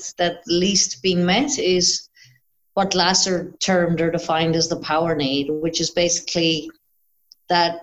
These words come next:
uh, ability for a young person to achieve intrinsic satisfaction and do something that basically makes them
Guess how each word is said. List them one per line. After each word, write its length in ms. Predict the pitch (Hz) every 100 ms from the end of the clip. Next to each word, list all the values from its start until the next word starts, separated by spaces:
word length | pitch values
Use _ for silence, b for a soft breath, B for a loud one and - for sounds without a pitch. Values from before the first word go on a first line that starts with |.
| - 180
uh, 100 | 170
ability 680 | 180 175 185 190 190 185 180
for 160 | 180
a 60 | 170
young 300 | 165 165 175
person 520 | 180 170 170 180 165
to 520 | - - 165 156 156 160
achieve 460 | 165 - 180 170
intrinsic 600 | 165 165 180 180 175 170
satisfaction 920 | - 165 165 160 - 156 165 - 190
and 140 | 175 165
do 120 | 170
something 480 | 170 160 160 160 160
that 240 | 156 156
basically 420 | 160 160 - 165
makes 260 | 156 160 -
them 220 | 156 160